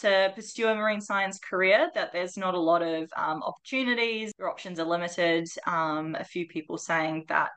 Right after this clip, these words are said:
in shark science, if you're a female, it's gonna be a lot harder, all of that sort of stuff, which, um, is always super fun and certainly changing these days. Um, I think the majority of my P H D cohort are female, which is great.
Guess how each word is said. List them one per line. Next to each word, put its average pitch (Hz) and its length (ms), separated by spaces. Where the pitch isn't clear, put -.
in 160 100
shark - 260
science, 269 760
if - 80
you're 175 100
a - 60
female, 233 380
it's 160 120
gonna 175 160
be 170 60
a 165 80
lot - 180
harder, 180 380
all 175 140
of 165 60
that - 220
sort 196 160
of 185 60
stuff, 226 360
which, - 300
um, 170 280
is 190 120
always 190 240
super 226 260
fun 220 360
and 190 220
certainly 208 360
changing 214 600
these 220 240
days. 233 360
Um, 175 240
I 180 80
think 180 320
the 190 60
majority 175 540
of 175 180
my 170 460
P 214 100
H - 220
D 185 180
cohort 190 560
are 165 260
female, 214 460
which - 200
is 175 100
great. 262 340